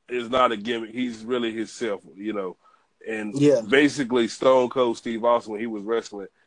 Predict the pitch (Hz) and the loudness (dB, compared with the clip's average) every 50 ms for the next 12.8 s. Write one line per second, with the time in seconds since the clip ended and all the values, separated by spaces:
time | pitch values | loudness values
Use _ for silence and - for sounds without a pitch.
0 | _ _ _ _ 95 104 107 104 95 92 87 - - _ _ _ _ - 110 117 | _ _ _ _ -8 -6 -6 -6 -6 -10 -16 -20 -20 _ _ _ _ -12 -8 -8
1 | 107 - - 135 123 117 113 107 107 107 101 92 98 117 117 113 95 104 120 107 | -8 -4 2 2 4 4 4 2 0 -2 -2 -2 -2 -2 -2 -2 -2 -2 -4 -4
2 | - - - 131 123 113 110 101 - - - 208 202 175 175 185 190 190 170 147 | -4 -4 0 2 4 4 2 0 0 -2 0 0 4 4 4 4 2 0 -4 -4
3 | 143 160 175 185 196 190 170 156 156 147 135 147 165 120 120 120 113 113 113 123 | -6 -8 -6 -6 -6 -8 -8 -8 -8 -8 -8 -4 -2 2 2 2 2 0 2 4
4 | 131 123 110 - 107 95 85 - - 170 165 156 151 - _ 117 107 _ _ _ | 4 4 2 2 -6 -14 -16 -14 -12 -12 -10 -10 -10 -14 _ _ -20 _ _ _
5 | _ - 101 113 139 160 170 151 - - - 131 127 120 117 104 - - - - | _ -8 0 4 6 6 6 4 2 -2 -2 0 0 0 0 -2 -8 -16 -18 -18
6 | - - _ _ _ _ _ _ _ _ _ _ - - 131 127 127 127 120 117 | -20 -20 _ _ _ _ _ _ _ _ _ _ -4 -2 0 2 4 2 2 2
7 | 117 113 107 - 104 - _ - 139 139 135 - 120 107 107 101 87 87 95 113 | -2 -6 -6 -8 -14 -16 _ -8 -8 -8 -8 -10 -10 -8 -8 -10 -10 -10 -6 -4
8 | 120 117 113 107 101 98 - _ _ _ _ _ _ _ - 107 127 135 131 123 | -4 -2 -2 -4 -6 -8 -12 _ _ _ _ _ _ _ -6 0 2 2 2 2
9 | 113 - 123 123 123 117 113 110 110 117 110 107 104 104 113 123 120 113 107 104 | 0 -4 -8 -6 -4 -4 -4 -4 -4 -6 -8 -8 -6 -6 -4 -2 -2 -2 -2 -4
10 | 107 - - - 104 101 107 123 120 110 101 - - 101 92 - - 92 _ _ | -6 -10 -14 -14 -14 -12 -8 -8 -8 -8 -10 -12 -12 -12 -12 -14 -16 -20 _ _
11 | _ - 104 110 113 107 104 101 - - 117 110 104 98 92 82 85 95 98 98 | _ -12 -8 -6 -6 -6 -6 -6 -6 -6 -4 -4 -4 -4 -6 -10 -8 -4 -4 -4
12 | 90 98 95 90 90 - 104 107 160 151 135 135 123 107 92 - | -4 -4 -8 -10 -8 -4 -2 0 0 2 4 2 2 2 -2 -8